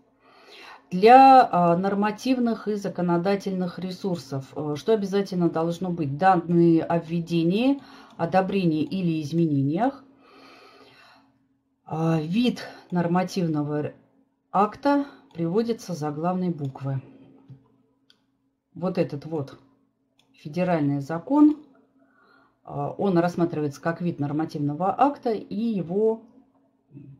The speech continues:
в сведениях об ответственности, вот, в госте приводят с большой буквы.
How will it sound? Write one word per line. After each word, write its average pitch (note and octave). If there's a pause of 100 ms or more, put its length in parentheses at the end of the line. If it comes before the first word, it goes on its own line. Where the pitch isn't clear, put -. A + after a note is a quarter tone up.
в -
сведениях D3+
об D#3
ответственности, G#3+
вот, -
в C#3
госте G3+ (220)
приводят F3
с D3+
большой D3
буквы. C#3